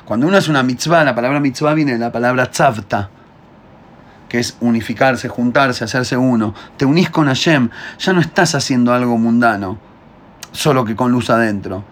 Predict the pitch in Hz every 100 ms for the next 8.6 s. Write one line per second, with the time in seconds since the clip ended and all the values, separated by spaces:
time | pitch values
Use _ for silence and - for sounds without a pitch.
0 | - - - - 143 143 143 139 - -
1 | - - - - - - - - - 139
2 | 120 135 135 139 175 170 160 139 127 131
3 | 123 139 156 156 123 123 143 147 123 123
4 | - 120 151 135 127 - 135 123 120 104
5 | - - - - - - - - - -
6 | - 156 - 127 - 151 135 123 127 135
7 | 127 123 139 143 131 147 139 131 147 123
8 | 113 123 135 135 -